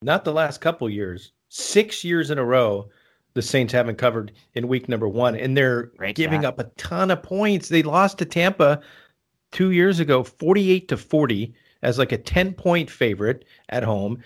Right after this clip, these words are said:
Speaker 1: They just, for whatever reason, Sean Payton and company need a few weeks to get things tu-, tuned in. I think Tampa Bay does show up here,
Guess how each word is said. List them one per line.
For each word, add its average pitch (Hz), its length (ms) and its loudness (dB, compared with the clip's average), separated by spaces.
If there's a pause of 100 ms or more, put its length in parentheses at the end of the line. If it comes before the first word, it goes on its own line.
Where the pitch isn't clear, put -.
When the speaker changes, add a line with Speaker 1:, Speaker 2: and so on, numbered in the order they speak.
(480)
Speaker 1:
They 151 280 0
just, 170 380 -2
for 123 240 -2
whatever 135 420 0
reason, 131 520 0 (160)
Sean 143 360 0
Payton 147 280 -2
and 123 160 -4
company 117 520 -2 (280)
need 123 240 0
a 151 40 -4
few 151 200 0
weeks 151 340 2
to 107 320 -2
get 135 180 -6
things 131 300 -2 (140)
tu-, 127 360 -6
tuned 120 240 -2
in. 123 320 2 (520)
I 131 80 4
think 160 260 2
Tampa 135 260 2
Bay 110 460 0 (200)
does 123 260 4
show 117 220 4
up 113 180 2
here, 113 340 2